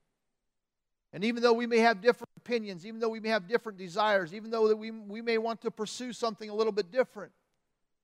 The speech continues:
when we come together and have unity, we can be a conqueror. And so what goals are you working on individually or together in your marriages?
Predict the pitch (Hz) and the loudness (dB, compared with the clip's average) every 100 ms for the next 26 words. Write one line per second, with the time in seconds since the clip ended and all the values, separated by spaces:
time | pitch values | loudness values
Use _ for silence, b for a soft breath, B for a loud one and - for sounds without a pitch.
0 | _ _ _ _ _ _ _ - 170 175 | _ _ _ _ _ _ _ -16 -14 -12
1 | 208 208 196 196 196 180 160 170 147 190 | -10 -10 -4 2 2 0 -6 -8 -10 -14
2 | 196 147 131 104 _ _ _ _ _ _ | -14 -16 -20 -20 _ _ _ _ _ _
3 | _ _ _ _ 139 139 139 131 131 - | _ _ _ _ -18 -18 -16 -12 -12 -14
4 | - - - 113 107 110 _ _ _ _ | -20 -20 -20 -20 -20 _ _ _ _ _
5 | _ _ _ _ _ _ _ 165 202 247 | _ _ _ _ _ _ _ 0 6 12
6 | 302 247 311 302 214 220 220 302 254 233 | 12 12 8 8 6 2 2 0 4 4
7 | - 208 208 208 233 220 214 269 220 220 | 4 4 4 4 0 -2 -2 -4 -4 0
8 | 175 175 202 202 196 _ _ _ _ _ | 0 0 -2 -2 -2 _ _ _ _ _
9 | _ _ - 185 220 240 151 101 _ _ | _ _ -8 0 2 2 -2 -8 _ _
10 | _ _ _ _ _ _ _ _ _ _ | _ _ _ _ _ _ _ _ _ _
11 | _ _ - 190 196 202 247 233 156 123 | _ _ -10 -2 0 4 6 6 4 -4